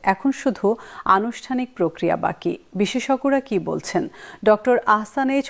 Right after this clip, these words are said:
মনসুর বলছেন, বেতন বৃদ্ধি জরুরি, কিন্তু সাথে সাথে অর্থনৈতিক সংস্কারও দরকার, নচেত মুদ্রাস্ফীতি বাড়বে। সিভিল সার্ভিস ফোরামের রহিমা খাতুন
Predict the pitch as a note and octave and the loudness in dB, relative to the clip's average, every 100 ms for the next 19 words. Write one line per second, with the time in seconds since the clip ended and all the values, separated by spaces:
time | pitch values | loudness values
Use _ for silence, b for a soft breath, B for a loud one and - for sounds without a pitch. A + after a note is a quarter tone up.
0 | A3 G3+ G#3 - C4 A3+ C4+ - G3 A#3+ | 0 0 0 -2 0 2 2 2 2 0
1 | C#4 F3+ G3+ C4 C4+ C4 C4 - C4 G3 | 0 2 2 4 2 0 -2 0 0 4
2 | F3 E3 D3+ - - F3+ F3+ - F#3+ A#3 | 4 4 0 -4 -2 -2 -2 0 0 0
3 | A3+ B3 - - - B B - G3+ G#3 | -4 -4 0 0 0 B B 6 6 4
4 | C4+ C4+ C#4 C4+ - F3 F3 - G3+ A3 | -2 -2 -2 -4 2 2 2 0 0 0
5 | F#3 D3+ D#3 - - B B B G3+ G#3+ | 0 -2 0 -2 -2 B B B 4 4
6 | G#3+ C#4+ C#4 - G3 F#3+ B3 A#3+ - E3+ | 4 0 0 -2 -2 0 0 0 0 -2
7 | E3 D#3+ E3 E3 - - B B B - | 0 2 0 0 -6 -6 B B B 0
8 | C4 A#3+ D4 - C4 B3+ C#4 - A#3 A#3 | 2 4 2 4 4 4 0 2 4 6
9 | A#3+ C4 G#3 G3 F#3 B3 B3+ - G#3 F3+ | 6 2 2 2 4 2 2 0 0 2